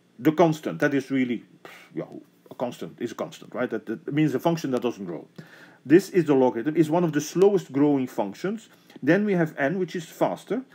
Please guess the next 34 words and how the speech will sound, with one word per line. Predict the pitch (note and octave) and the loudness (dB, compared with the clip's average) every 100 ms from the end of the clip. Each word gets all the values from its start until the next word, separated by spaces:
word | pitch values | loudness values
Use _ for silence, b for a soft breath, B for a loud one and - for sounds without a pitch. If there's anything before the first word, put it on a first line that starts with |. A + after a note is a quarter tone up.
| B B B | B B B
Then, | C#3+ A3 G#3 - _ b b b | 0 0 -2 -8 _ b b b
because | D#3+ D#3+ B3 D4+ - | 2 2 2 2 4
log | F#3+ G#3 | 2 2
n | F3 | 2
is | C#3+ C#3 | 0 -2
faster, | F#3+ A#3+ B3 D3+ - | 2 2 0 -6 -2
is, | D#3 D3+ | -4 -2
is | D3+ - | -6 -4
less | C#3+ B2+ A3+ - - _ _ _ _ | -2 0 0 -6 -20 _ _ _ _
fast | - D#3 - | -2 -2 0
than | B2 G#2+ | -6 0
n, | F3 G#3+ _ - | -2 -2 _ 2
n | B3+ C#4 | 2 4
times | E3+ D#3 | 2 2
log | D3 C#3 | 0 0
n | B2 D#3 B3+ B - | 2 -2 -2 B -4
is | C#3+ | -4
less | E3 F#3 | -4 -6
fast | - D#3+ D3+ | 0 0 0
than | C3 | -4
n | C3+ | -6
squared. | - G2 - | -4 -6 0
I | |
will | D#3 E3+ | 2 2
come | F#3+ F3+ | 0 0
back | G3 F#3+ | 0 0
to | E3+ | 0
this, | D#3 D3+ | 2 0
why | C3 D3 | -2 0
this | C#3+ C3+ | 0 -4
is | B2 - | -6 -8
true | C#3 C3 | -4 -4
in | A2 | -2
general, | A#2 B2 F#2+ A#2 G3+ | 0 0 0 -4 -6